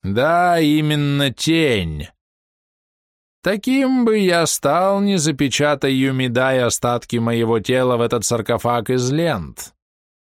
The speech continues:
Но даже они не смогут даровать исцеления. И уж точно не удержат меня еще одну вечность.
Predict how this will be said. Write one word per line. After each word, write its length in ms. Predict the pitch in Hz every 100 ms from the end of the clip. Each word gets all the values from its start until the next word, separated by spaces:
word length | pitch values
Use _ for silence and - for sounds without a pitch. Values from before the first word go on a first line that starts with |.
| _ _ _ _ _ _
Но 260 | 156 165 165
даже 480 | 143 151 143 113 131
они 380 | 127 135 190 180
не 180 | 117
смогут 560 | 98 110 110 101 107 95
даровать 500 | 104 104 104 104 113
исцеления. 960 | 104 - 131 131 135 107 85 69 62 - _ _ _ _ _ _ _ _ -
И 160 | 143
уж 260 | 202 208 -
точно 540 | 202 214 214 - 202
не 100 | 196
удержат 640 | 185 165 147 156 151 156 151
меня 320 | 165 160 156
еще 640 | 143 139 127 - 127 120
одну 340 | 123 117 135 127
вечность. 1000 | 143 156 - - 76 - - - -